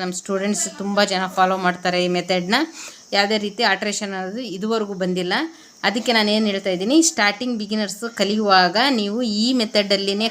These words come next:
ಕಲಿಬೇಕು. ನಾವು ಮೂವತ್ನಾಲ್ಕು, ಮೂವತ್ತಾರು ಇಂಚು ಈ ರೀತಿ ಹೋಗಿ ನಾಲ್ಕು ಭಾಗ ಮಾಡಿ ಅದಕ್ಕೆ ಎರಡು ಇಂಚ್ ಎಕ್ಸ್ಟ್ರಾ ಆ್ಯಡ್ ಮಾಡಿಕೊಂಡು, ಆ, ಕಲಿತೀವಿ ಅನ್ನೋದಾದರೆ ಅದನ್ನು ಕೂಡ ನೀವು ಈ ಕಲಿಬೋದು. ಆದರೆ ಏನಾಗುತ್ತೆ, ಸ್ವಲ್ಪ ಲಾಂಗ್ ಆಗುತ್ತೆ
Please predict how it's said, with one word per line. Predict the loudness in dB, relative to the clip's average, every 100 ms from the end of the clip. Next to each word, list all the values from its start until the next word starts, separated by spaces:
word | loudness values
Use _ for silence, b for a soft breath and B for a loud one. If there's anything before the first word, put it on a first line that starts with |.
| 0
ಕಲಿಬೇಕು. | 0 0 0 -2 -4 -4 B B -10 0
ನಾವು | 2 4 2
ಮೂವತ್ನಾಲ್ಕು, | 2 2 2 0 0 -2 -2 0
ಮೂವತ್ತಾರು | 0 0 2 0 0
ಇಂಚು | -6 -6 -6 -4 -4
ಈ | -2
ರೀತಿ | -4 -2 -2
ಹೋಗಿ | -2 -2 0
ನಾಲ್ಕು | 2 2 0 2
ಭಾಗ | 2 2 2
ಮಾಡಿ | 2 2 2
ಅದಕ್ಕೆ | 0 0 2
ಎರಡು | 2 2
ಇಂಚ್ | -2 -2 -4
ಎಕ್ಸ್ಟ್ರಾ | -4 2 4
ಆ್ಯಡ್ | 4 2
ಮಾಡಿಕೊಂಡು, | -2 -4 -4 -2 -2 -2 -4 -10 B B 0
ಆ, | 4 6 4 0
ಕಲಿತೀವಿ | 0 0 -2 0 2
ಅನ್ನೋದಾದರೆ | 0 0 0 2 2 2
ಅದನ್ನು | 2 -2 -2 0
ಕೂಡ | 2 2
ನೀವು | 2 0 0
ಈ | -2 0 2
ಕಲಿಬೋದು. | 2 4 2 2 2 2
ಆದರೆ | 2 -2 -2
ಏನಾಗುತ್ತೆ, | -4 -4 -4 -2 0
ಸ್ವಲ್ಪ | -2 0 2 2 -2 B B B B -2 4
ಲಾಂಗ್ | 4 4 2
ಆಗುತ್ತೆ | 0 -2 -2